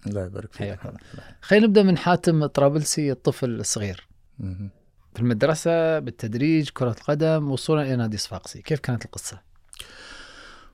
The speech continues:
Speaker 1: والله قصة هي، ما نقولش طويلة، لكن فيها نوعًا ما من الصعوبات، لأنه احنا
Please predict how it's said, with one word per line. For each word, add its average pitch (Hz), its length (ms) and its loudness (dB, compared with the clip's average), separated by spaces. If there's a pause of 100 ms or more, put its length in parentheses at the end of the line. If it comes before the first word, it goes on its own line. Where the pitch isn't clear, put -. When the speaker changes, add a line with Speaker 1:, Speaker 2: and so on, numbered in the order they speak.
(140)
Speaker 1:
والله 202 600 8 (440)
قصة 147 480 6
هي، 139 540 6 (220)
ما 120 280 -4
نقولش 185 320 2
طويلة، 170 340 8
لكن 143 520 4
فيها 165 220 4
نوعًا 135 240 6
ما 123 200 6
من 123 160 6
الصعوبات، 117 840 2
لأنه 101 280 2
احنا 101 480 -2